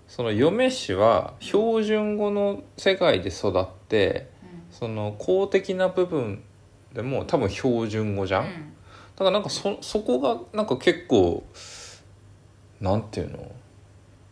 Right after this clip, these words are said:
Speaker 1: キーポイントだなっていう感じはしてて。
Speaker 2: うん。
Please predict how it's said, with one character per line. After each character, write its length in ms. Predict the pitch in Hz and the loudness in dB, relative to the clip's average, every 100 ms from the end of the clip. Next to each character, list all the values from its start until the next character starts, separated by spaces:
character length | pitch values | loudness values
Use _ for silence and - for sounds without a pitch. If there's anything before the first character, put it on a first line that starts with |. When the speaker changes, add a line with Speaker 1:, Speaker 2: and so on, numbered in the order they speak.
| - | -2
Speaker 1:
キ 160 | 147 | 2
ー 100 | 143 | 4
ポ 140 | 156 143 | 4 2
イ 40 | |
ン 60 | 110 | 2
ト 120 | 95 | -2
だ 100 | 80 | -4
な 220 | - - | -8 -10
っ 20 | |
て 200 | 85 - | -12 -6
い 60 | 92 | -6
う 60 | 87 | -4
感 280 | 95 90 | -6 -6
じ 100 | 87 | -6
は 140 | 87 82 | -8 -8
し 120 | - | -6
て 100 | 90 | -8
て。 460 | - 92 87 82 - - - - - | -4 -4 -4 -6 -10 -18 -20 -20 -20
Speaker 2:
う 40 | - | -20
ん。 260 | 175 165 | -20 -20